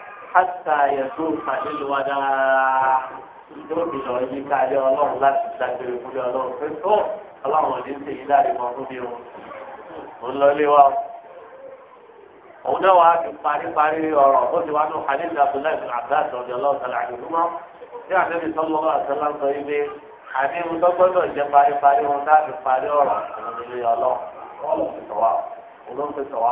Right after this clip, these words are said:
fún wa náà. Ṣùgbọ́n fún ìrìn tó ṣe yí pé ó ti parí gbogbo àwọn ọ̀sẹ̀ tá ń sọ yìí o, ó ti sọ gbogbo, ó ti ṣe, ó ti ṣàwọn tán.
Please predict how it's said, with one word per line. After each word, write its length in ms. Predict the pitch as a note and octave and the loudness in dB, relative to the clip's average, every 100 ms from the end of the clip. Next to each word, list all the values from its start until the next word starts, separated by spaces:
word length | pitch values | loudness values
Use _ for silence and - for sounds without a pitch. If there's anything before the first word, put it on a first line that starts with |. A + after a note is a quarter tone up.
| A#2+ | 0
fún 180 | A#2+ | -4
wa 140 | G#2+ G#2+ | -6 -6
náà. 200 | - - - - - - - - - - - - - - - | -4 -6 -8 -14 -16 -20 -20 -20 -20 -20 -20 -20 -20 -20 -16
Ṣùgbọ́n 280 | - G3 C#4 | 0 6 6
fún 120 | C#4 | 6
ìrìn 200 | G#3 G3+ | 2 2
tó 80 | A3 | 2
ṣe 120 | G#3 | 4
yí 140 | G#3+ A3 | 4 4
pé 140 | A3+ A3+ A3+ - | 4 4 2 0
ó 100 | A3+ | 4
ti 140 | B3 A3+ | 4 6
parí 220 | A3+ A3+ | 6 6
gbogbo 220 | A3 G#3+ | 4 6
àwọn 200 | G#3 G#3 | 6 6
ọ̀sẹ̀ 220 | G#3+ A#3+ | 4 2
tá 100 | A3+ | 2
ń 100 | A3 A#3 | 2 2
sọ 140 | G#3 | 0
yìí 180 | G3 A3 | 0 4
o, 100 | G#3+ | 2
ó 160 | G#3 A3 | 4 -2
ti 80 | |
sọ 120 | - G#3 | 0 2
gbogbo, 380 | G#3 G#3 F#3 G3 | 4 4 2 2
ó 40 | G#3 | 0
ti 80 | - | 0
ṣe, 100 | G3+ | 0
ó 140 | G#3+ | 2
ti 100 | G#3+ | 0
ṣàwọn 320 | G3 F3 F#3+ G3 | 4 6 6 4
tán. 160 | A3 | 0